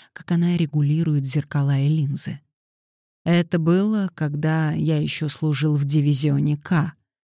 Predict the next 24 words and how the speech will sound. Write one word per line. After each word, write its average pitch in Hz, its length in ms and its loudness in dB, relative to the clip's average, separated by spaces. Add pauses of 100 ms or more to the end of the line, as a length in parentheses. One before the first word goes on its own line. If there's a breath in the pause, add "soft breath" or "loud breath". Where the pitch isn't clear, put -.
(160)
В - 20 0
тот 175 160 4
момент 165 460 4
я 147 160 2
занимался 147 600 2
нераскрытым 147 760 0
убийством. 156 720 -2 (680 soft breath)
Считалось, 247 800 -2
что - 260 0
мужчина 185 680 4
покончил 151 680 2
с - 40 0
собой, 156 580 0 (280 loud breath)
воспользовавшись 165 960 0
складной 165 560 2
бритвой, 165 560 0
которая 139 460 2
лежала 139 420 4
на 139 160 4
полу 151 380 2
рядом 143 340 4
с - 120 0
его 160 260 2
телом. 156 520 -2